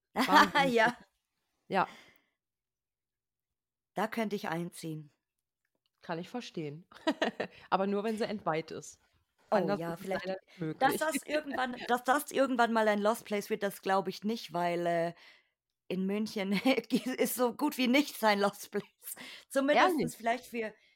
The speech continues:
Speaker 1: für drei Wochen oder für 'nen Monat oder so, aber dann, dann wird da irgend 'n,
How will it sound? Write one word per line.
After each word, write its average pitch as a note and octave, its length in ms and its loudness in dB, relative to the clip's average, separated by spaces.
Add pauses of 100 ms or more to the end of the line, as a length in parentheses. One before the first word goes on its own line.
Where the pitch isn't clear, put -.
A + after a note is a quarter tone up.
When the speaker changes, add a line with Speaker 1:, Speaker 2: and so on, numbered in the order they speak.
(120)
Speaker 1:
für B3+ 140 0
drei G#3+ 380 4
Wochen G3 340 4
oder F3+ 200 0
für G3+ 240 -4 (440)
'nen G#3 320 4
Monat F#3 520 2
oder E3 280 0
so, F3 300 0
aber D#3+ 240 0
dann, F3+ 300 -4
dann F#3 200 -4
wird G3+ 120 0
da G3+ 80 0
irgend G#3+ 340 -2
'n, F#3+ 180 -6